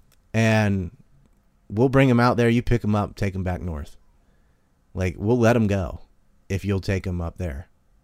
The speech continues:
You just promise, you know, you're gonna release 'em in the north and, and feed 'em or bring the food or whatever." Every offer they made, they rejected, 'cause Lincoln's like, "Nah, that will burden the,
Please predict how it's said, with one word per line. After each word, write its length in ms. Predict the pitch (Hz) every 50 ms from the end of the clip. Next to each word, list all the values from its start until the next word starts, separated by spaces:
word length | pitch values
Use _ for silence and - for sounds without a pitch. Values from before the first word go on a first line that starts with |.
| _ -
You 80 | - 87
just 200 | 92 92 - -
promise, 540 | - 104 98 98 95 95 92 - - - - _ _
you 120 | - 95 92
know, 260 | 87 82 80 80 82 85 - _ _ _ _ _
you're 140 | - 92 95
gonna 160 | 90 92 90
release 360 | 87 85 87 87 87 85 - -
'em 60 | 87
in 60 | 85
the 60 | 82
north 240 | 90 104 107 101 -
and, 180 | 90 85 76 - -
and 120 | - 80
feed 220 | - - 131 135 113
'em 140 | 78 73 - - - - - - - - - -
or 280 | - 113 113 113 98 - - - _ _ _ _ _ _ _ _ - _
bring 240 | - 98 107 113 113
the 60 | 117
food 340 | 120 - 139 135 113 95 90
or 80 | 85 90
whatever." 440 | 92 107 113 120 123 113 - 78 - - - - - - - - - _ - -
Every 420 | 120 135 143 151 151 147 139 - - - - _ _ _ _ _ _ _ _ _ _ _ -
offer 320 | 117 127 131 - - 123
they 140 | 117 110 107
made, 320 | 104 107 104 101 92 80
they 120 | 87 92 87
rejected, 560 | 82 80 87 90 85 87 - - - 80 82 -
'cause 180 | - - 104 101
Lincoln's 340 | 113 120 117 - 110 101 92
like, 160 | 104 98 87
"Nah, 320 | 95 113 113 110 95 82 82 - _ - -
that 220 | 90 92 104 107 85
will 140 | 107 98
burden 460 | 87 85 101 104 104 101 92 92 87 87
the, 200 | 87 85 82